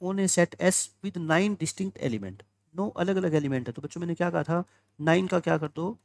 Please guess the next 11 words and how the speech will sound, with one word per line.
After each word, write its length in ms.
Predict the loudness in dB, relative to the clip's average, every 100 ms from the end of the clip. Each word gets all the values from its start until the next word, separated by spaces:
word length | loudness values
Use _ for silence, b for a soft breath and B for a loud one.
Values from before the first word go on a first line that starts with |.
| _
स्क्वायर। 380 | -16 0 2 2 -4 _ _ -12
तो 40 | -4
number 260 | -2 0
of 120 | -2 -2
relations 440 | 0 2 2 -2
कितने 240 | -4 -2 0
बनेंगे 260 | 2 0
बताओ, 320 | 0 -4 -4 -8 _ -4
on 140 | -2 0
set 220 | 0 0 2
S 140 | 2